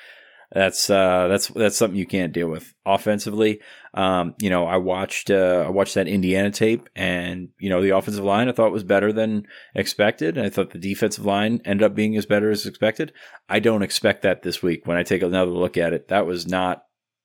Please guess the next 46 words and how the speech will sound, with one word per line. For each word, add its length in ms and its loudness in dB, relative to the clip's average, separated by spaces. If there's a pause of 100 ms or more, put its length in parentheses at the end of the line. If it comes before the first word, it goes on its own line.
(160)
I 120 -4
mean, 280 0
y-, 200 -6
there's, 320 -2
I, 340 -2
I 20 4
understand 420 0
you 80 -2
can't 220 0
take 160 0
away 240 4
everything 340 0
on 140 0
the 80 -2
first 320 0
viewing, 400 2 (420)
but, 340 2 (240)
I 120 -6
mean, 180 -2
Clifford 460 0
was, 360 0
uh, 460 2
was 220 -4
running 240 2
for 140 2
his 120 -2
life, 340 0
and, 300 -6
and 160 -8
we've 160 -8
mentioned 380 -2 (260)
time 240 -2
to 60 -2
ti-, 280 -4
time 220 0
and 100 -2
time 220 0
again, 380 0 (300)
his 180 -2
internal 320 2
clock 340 2
seems 280 -2
to 80 -6
be 100 4
going 260 2
off 380 -2